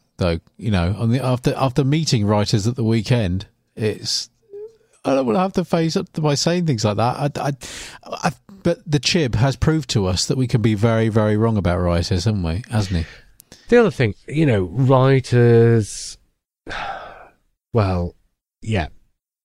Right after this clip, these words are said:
Speaker 2: Mark Gatiss, I don't think his strengths are as a writer.
Speaker 1: No.
Speaker 2: Mind you, I'm not gonna say his strengths are as an actor,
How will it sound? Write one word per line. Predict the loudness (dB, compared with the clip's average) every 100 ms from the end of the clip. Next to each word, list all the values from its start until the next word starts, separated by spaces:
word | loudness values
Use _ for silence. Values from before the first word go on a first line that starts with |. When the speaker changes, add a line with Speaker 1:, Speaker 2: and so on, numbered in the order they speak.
| -20 -20 -16
Speaker 2:
Mark | -2 2 2 2
Gatiss, | 4 4 2 -2 -2 -6 -16 _ -10
I | -2
don't | 0 2
think | 0 2
his | -2
strengths | -4 -4 0 0 -2 -8 -16 -16 -6
are | 0 2 2 0
as | -2
a | 0
writer. | 0 0 -2 -4 -8 -10 _ _ _ _ _ _ _ _ _ _ _ _ _ _
Speaker 1:
No. | -2 -2 -2 -6 -18 -20 -4
Speaker 2:
Mind | 2 4
you, | 4
I'm |
not | 4
gonna | 4
say | 4 2
his | 2
strengths | 0 0 0 2
are | 4 4
as | 2
an | 0
actor, | 0 -2 -2 -6 -6 -4 -4 -8